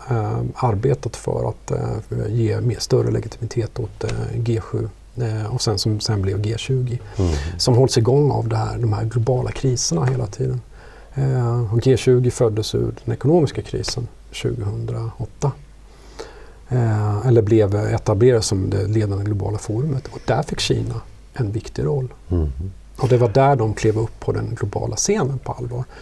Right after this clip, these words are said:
Speaker 1: Men många av de här jobbar ju tillsammans. Vi har, hittar ju Saudiarabien i den här.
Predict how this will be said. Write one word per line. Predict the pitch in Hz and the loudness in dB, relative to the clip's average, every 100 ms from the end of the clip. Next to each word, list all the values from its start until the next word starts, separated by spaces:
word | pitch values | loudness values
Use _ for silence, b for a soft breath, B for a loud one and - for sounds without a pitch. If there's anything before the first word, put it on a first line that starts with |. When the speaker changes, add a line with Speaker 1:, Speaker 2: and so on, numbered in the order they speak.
| B B | B B
Speaker 1:
Men | 127 123 120 - - - | 4 4 2 -6 -20 -2
många | 151 127 | 4 4
av | 104 | 4
de | 156 | 4
här | 165 | 4
jobbar | 123 117 104 | 4 4 2
ju | 107 | 0
tillsammans. | 110 - 170 214 123 107 | 0 -2 0 -2 -4 0
Vi | 107 | 2
har, | 156 196 | 4 4
hittar | 185 190 143 | 2 4 2
ju | |
Saudiarabien | - 147 110 107 135 196 180 | 4 2 2 2 4 4 4
i | 175 | 2
den | |
här. | 120 123 | 2 -2